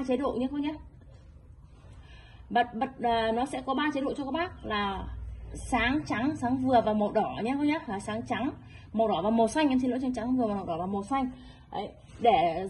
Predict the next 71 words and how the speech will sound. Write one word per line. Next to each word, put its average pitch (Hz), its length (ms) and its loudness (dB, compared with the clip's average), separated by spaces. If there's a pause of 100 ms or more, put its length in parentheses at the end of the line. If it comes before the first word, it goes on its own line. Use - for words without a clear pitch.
giữ 262 240 0
làm 226 320 -2
ba 277 360 -2 (160)
cái 262 100 4
mức 359 240 6
nhiệt 247 280 8 (100)
của 254 100 -6
chúng 214 120 0
ta. 269 240 -2 (100)
Đấy, - 140 -12
ba 247 360 -2
cái 240 80 -2
mức 254 160 0
nhiệt 226 280 2
nhé, 247 200 -4 (160)
khi 240 120 -2
chúng 214 100 -2
ta 240 140 -2
đi 226 280 -2
sử 175 200 -6
dụng 196 180 0 (120)
nhé. 247 200 -6 (420)
Đấy, 185 80 -10
khi - 20 -10
chúng 214 120 -2
ta 214 40 -2
đi 214 80 -2
sử 185 140 -6
dụng 175 160 -6 (160)
thì 190 80 -12
chúng 202 100 -6
ta 226 100 -4
phải 190 80 -2
cắm 196 260 -4
vào 233 100 -4
đây 220 80 0
thôi 214 140 -2 (200)
là 180 200 -6
ok 185 200 -8
không 214 300 0
nhé. 240 120 -4 (480)
Là 190 260 -4
một 190 260 -4
lát 285 220 0
là 202 160 -4
nó 180 120 -6
sẽ - 200 -8
ấm 214 240 0
ở 226 40 2
bên 226 160 0
trong 220 200 -4
này 190 120 -6 (160)
nhé. 185 180 -10
Nhận 202 200 -6
hàng 196 260 -8
các 214 60 -10
bác 247 120 -6 (160)
kiểm 165 200 -2
tra 233 140 -4
hàng 196 300 -4
nhé, 214 160 -10
đúng 214 220 -2
hàng 214 280 -4
bác 220 100 -8 (120)
thanh 208 160 -8
mới 208 100 -6
phải 175 80 -8
thanh 170 140 -8
toán 180 180 -8
tiền 202 220 -2
nhé. 196 140 -12